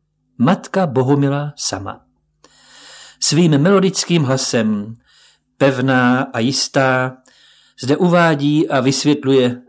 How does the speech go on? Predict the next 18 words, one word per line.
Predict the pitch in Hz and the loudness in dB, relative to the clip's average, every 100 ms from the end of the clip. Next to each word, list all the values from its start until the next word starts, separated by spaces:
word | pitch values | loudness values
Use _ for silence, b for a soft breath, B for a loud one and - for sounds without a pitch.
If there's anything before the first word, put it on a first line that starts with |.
| _ - | _ -4
myšlenky | 147 - 147 131 135 | -2 0 0 0 -4
takových | - 143 147 135 139 | -6 -2 0 0 0
velikánů, | 131 135 135 127 123 117 120 117 B B B B B | -2 0 -2 -2 0 2 0 -2 B B B B B
jako | 123 123 131 | -4 0 0
byl | 131 120 | 2 2
dominikán | 127 127 120 123 123 117 117 120 - _ _ _ | 2 4 2 2 0 2 0 -2 -10 _ _ _
páter | 123 117 117 113 107 104 b - | -2 -2 -2 -6 -6 -10 b -10
Braito, | 110 113 107 - 120 123 _ _ _ _ _ b b - | -4 -4 -4 -4 -6 -6 _ _ _ _ _ b b -2
nebo | 139 139 127 131 | 0 2 2 0
františkán | 165 170 - 165 - 165 156 156 143 b b b | 0 0 0 -6 -2 -2 0 -2 -4 b b b
otec | 143 143 139 - 151 | -4 0 -4 -2 -2
Jan | 143 131 | -2 -2
Evangelista | 131 143 135 135 135 - - | 0 0 0 -2 -4 -8 -2
Urban. | 147 135 110 98 107 - _ _ _ _ _ _ _ _ _ _ _ _ - | -2 -2 -4 -8 -10 -14 _ _ _ _ _ _ _ _ _ _ _ _ 0
Jejich | 135 135 147 | 2 2 0
myšlenky | 165 - 185 143 127 143 | -2 0 0 0 0 -2
a | 131 | -2
výroky | 123 135 147 147 117 117 | 0 2 2 0 -4 -4